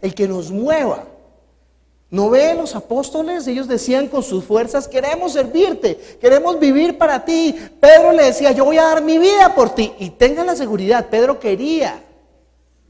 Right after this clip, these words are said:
¿Pero qué? No podía. Porque no se puede, en la carne no se puede.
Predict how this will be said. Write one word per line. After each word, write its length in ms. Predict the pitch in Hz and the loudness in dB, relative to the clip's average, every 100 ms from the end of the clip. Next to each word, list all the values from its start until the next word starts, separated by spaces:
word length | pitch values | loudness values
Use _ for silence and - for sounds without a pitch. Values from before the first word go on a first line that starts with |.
| _ _ _ _ _ - | _ _ _ _ _ -8
¿Pero 260 | 160 143 | -6 -6
qué? 440 | - 147 92 _ _ _ _ _ _ _ _ _ | -6 -10 -10 _ _ _ _ _ _ _ _ _
No 220 | 139 139 135 | -10 -10 -8
podía. 440 | 139 127 127 117 _ _ _ _ _ _ _ _ _ _ _ _ _ _ _ _ _ _ _ | -10 -10 -14 -16 _ _ _ _ _ _ _ _ _ _ _ _ _ _ _ _ _ _ _
Porque 260 | 202 196 220 | -16 -10 -8
no 120 | 240 | -8
se 140 | 262 | -10
puede, 360 | 254 262 269 208 | -12 -10 -10 -10
en 100 | 165 | -10
la 100 | 143 | -14
carne 460 | - 220 226 240 247 | -12 -10 -8 -8 -8
no 140 | 247 | -10
se 140 | 240 | -12
puede. 640 | 233 254 269 277 196 - | -18 -12 -8 -8 -10 -14